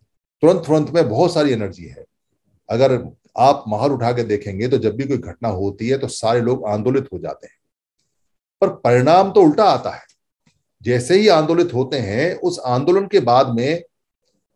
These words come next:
प्रताड़ना रुकनी चाहिए, सरकार को पता होना चाहिए,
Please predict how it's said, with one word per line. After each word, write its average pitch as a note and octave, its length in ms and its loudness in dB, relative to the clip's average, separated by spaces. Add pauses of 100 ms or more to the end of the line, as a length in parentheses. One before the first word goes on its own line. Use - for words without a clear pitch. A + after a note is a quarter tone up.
(140)
प्रताड़ना C3 340 0
रुकनी C#3 280 -2
चाहिए, G#2 400 -2 (640)
सरकार B2 360 -2
को D3 80 -6
पता F3 220 0
होना D3 220 0
चाहिए, E2 440 -12